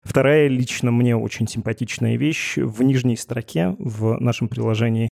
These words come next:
вы можете нажать на кнопочку "Иконочку настроек", и там обнаружите надпись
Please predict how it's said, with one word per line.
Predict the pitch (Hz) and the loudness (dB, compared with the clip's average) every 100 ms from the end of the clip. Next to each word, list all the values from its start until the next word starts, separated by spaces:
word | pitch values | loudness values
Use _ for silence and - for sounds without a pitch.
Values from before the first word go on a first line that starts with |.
| _ | _
вы | 123 113 139 | -2 2 2
можете | 131 117 - | 2 0 0
нажать | 120 117 120 - - | 2 2 0 -2 0
на | 117 117 110 | 2 2 0
кнопочку | 135 139 - - - | -2 -4 -8 -6 -2
"Иконочку | 135 - 131 123 - 123 | -2 2 2 0 -4 -4
настроек", | 113 - - 180 156 120 - - - - | -4 -2 0 2 2 0 -8 -20 -20 -2
и | 127 127 131 | 2 4 2
там | - - 156 170 143 - | -2 2 2 4 0 -2
обнаружите | 135 113 123 131 131 - 127 117 | -4 0 0 0 -2 -2 -2 0
надпись | 117 131 - 123 - - | 2 0 -2 -8 -10 -10